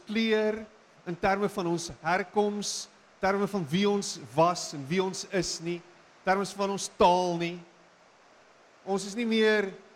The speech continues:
gebind aan een nasionalisme nie. Ons is nie vasgevang in een etnisiteit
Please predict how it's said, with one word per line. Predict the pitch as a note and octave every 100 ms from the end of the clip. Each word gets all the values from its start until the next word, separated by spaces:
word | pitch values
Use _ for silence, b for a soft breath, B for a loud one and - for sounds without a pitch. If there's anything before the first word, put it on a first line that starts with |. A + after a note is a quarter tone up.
| - -
gebind | F#3+ C#3+ F#3 G#3+ G3+
aan | G3
een | G3+ G3+
nasionalisme | F3+ F3 G3 F3 D#3 F3+ F3+ F#3 F3+
nie. | E3+
Ons | E3+ G3 G#3
is | -
nie | A3
vasgevang | - A#3 G#3+ - - G3+ - G#3+ G3 F3+
in | F3 F#3
een | G3+ F#3 F3+ -
etnisiteit | G3 G3 G3+ - F#3 - F3 E3